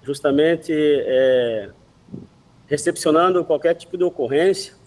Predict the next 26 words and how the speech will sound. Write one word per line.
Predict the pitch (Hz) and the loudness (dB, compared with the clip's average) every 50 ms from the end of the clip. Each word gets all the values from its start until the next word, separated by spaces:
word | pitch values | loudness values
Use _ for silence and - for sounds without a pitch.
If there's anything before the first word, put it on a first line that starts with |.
| _ _ _ _ _ _ _ _ _ _ _ _ _ | _ _ _ _ _ _ _ _ _ _ _ _ _
é, | - 131 131 131 131 131 131 127 131 131 123 | -2 0 2 2 2 2 2 2 0 -2 -2
e | 143 156 | -4 -2
também, | - 180 170 170 170 175 180 185 190 190 190 175 - - | 0 0 2 2 2 2 2 2 2 2 0 0 -2 -2
é, | 147 147 156 156 151 151 147 143 139 135 131 - - _ _ _ _ _ _ _ _ _ | -2 -2 0 0 0 0 0 0 -2 -2 -4 -6 -12 _ _ _ _ _ _ _ _ _
comunicando | - 175 190 196 190 - 190 185 190 | -10 -6 -4 -4 -4 -2 -2 -2 -2
à | 185 | -2
população | 190 190 185 202 196 175 - - 175 180 185 185 | -4 -6 -6 -4 -4 -4 -4 -4 -4 -4 -4 -6
de, | 185 143 - 156 151 151 160 | -6 -8 -10 -12 -12 -10 -12
de, | 151 - 147 147 | -12 -12 -14 -14
do | 151 156 151 156 | -10 -8 -6 -6
evento | 147 139 165 175 170 - | -6 -4 -6 -6 -6 -8
que | - 160 | -10 -4
vai | 156 165 170 175 170 156 143 - _ - | -2 -2 -2 -2 -4 -8 -14 -18 _ -14
ocorrer, | 156 156 147 147 131 139 147 135 | -10 -8 -8 -6 -6 -4 -4 -4
né? | 123 131 139 151 156 156 - | -2 -2 -4 -4 -4 -6 -8
A | - | -8
gente | - 165 165 - | -6 -6 -4 -2
agora, | 156 156 165 165 170 | 0 0 0 0 0
no | 170 160 | -2 -6
período | - 165 170 165 165 | -6 -8 -6 -4 -2
da | 165 156 | -2 -2
tarde, | - 160 160 165 160 147 139 127 - - _ _ - - _ _ _ _ _ _ _ _ _ _ - | 0 0 0 0 0 -2 -4 -10 -12 -14 _ _ -20 -20 _ _ _ _ _ _ _ _ _ _ -6
é, | 135 135 127 | -4 -4 -4
devemos | - 131 139 160 170 175 156 | -4 -4 -4 -4 -4 -4 -4
receber | 165 165 - - 160 143 139 147 160 160 | -6 -6 -4 -4 -4 -4 -2 -2 -2 0
aí, | 156 156 156 160 160 139 - | 0 -2 -2 -2 -4 -6 -6